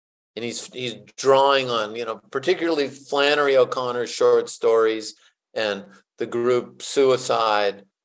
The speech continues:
Uh, Frankie Teardrop is the particular song that comes up. Uh, he's looking at these things that don't have redemption, that, that don't resolve with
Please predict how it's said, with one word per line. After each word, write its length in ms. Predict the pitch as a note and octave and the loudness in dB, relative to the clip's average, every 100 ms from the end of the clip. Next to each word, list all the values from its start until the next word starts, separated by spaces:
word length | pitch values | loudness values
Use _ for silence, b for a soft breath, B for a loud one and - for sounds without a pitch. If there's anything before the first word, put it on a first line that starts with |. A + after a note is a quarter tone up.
| - | -10
Uh, 220 | A2 G#2+ | -6 -4
Frankie 480 | - - B2 A#2+ A#2+ | -4 -2 -2 -2 -6
Teardrop 640 | A2+ B2 A#2 G#2+ G#2 G2 | -4 0 2 4 2 2
is 160 | G#2+ G2 | -4 -10
the 80 | - | -12
particular 580 | G#2 G2+ C#3 C3+ A#2+ G#2 | -14 -2 -2 2 0 0
song 480 | - B2 A2+ A2 | -2 -2 0 -2
that 160 | G#2 G2 | -6 -8
comes 340 | - A2 G2+ | -4 -4 -4
up. 360 | A2 A2+ G2 - _ _ _ - | -2 0 -2 -8 _ _ _ -6
Uh, 260 | A#2+ G#2+ B - | -2 -2 B -12
he's 160 | B2+ A2+ | -10 -6
looking 460 | C3 D3 F3 F3+ | 2 4 4 0
at 100 | D#3 | -4
these 160 | B2 A2 - | -6 -10 -6
things 340 | A#2+ A#2 A#2 | -6 -6 -10
that 180 | B2 G2+ | -14 -4
don't 320 | C#3 E3+ G3+ | 0 0 0
have 280 | B2 A2+ F#2+ | -4 -4 -4
redemption, 720 | F#2+ F#2+ F#2+ F2 - - F2 _ _ _ - | -8 -12 -16 -18 -20 -20 -20 _ _ _ -8
that, 180 | A#2 - B B _ | -6 -6 B B _
that 360 | C3 B2+ A#2+ - | -8 -8 -12 2
don't 500 | D#3 E3+ G3 F#3+ B2+ | 4 6 2 0 -8
resolve 1120 | C3+ C3 - - B2+ B2 D#3+ C#3+ G2 D#2 - _ _ _ _ _ | -8 -8 -8 -4 0 4 6 6 2 0 -14 _ _ _ _ _
with 500 | - B2+ A#2 - - | -4 0 0 -4 -18